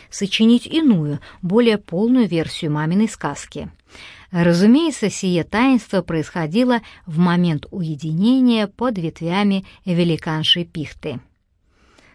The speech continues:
Старшие брат и сестра учились в других городах. Ровесников, товарищей для игр, по соседству не оказалось, поэтому единственным утешителем, другом и собеседником маленькой Агаты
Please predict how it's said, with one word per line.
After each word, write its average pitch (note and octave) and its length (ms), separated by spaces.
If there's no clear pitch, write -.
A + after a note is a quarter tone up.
Старшие D4 520
брат G3+ 280
и F#3+ 60
сестра D4+ 380
учились B3+ 460
в F3 140
других F#3 340
городах. D3+ 680
Ровесников, G#3+ 760
товарищей G#3 540
для E3 280
игр, D#3 220
по G#3+ 80
соседству A#3+ 600
не A#3 160
оказалось, F#3+ 720
поэтому G#3 560
единственным G3 880
утешителем, E3+ 840
другом E3+ 560
и F3+ 160
собеседником G3+ 920
маленькой E3 560
Агаты D#3+ 500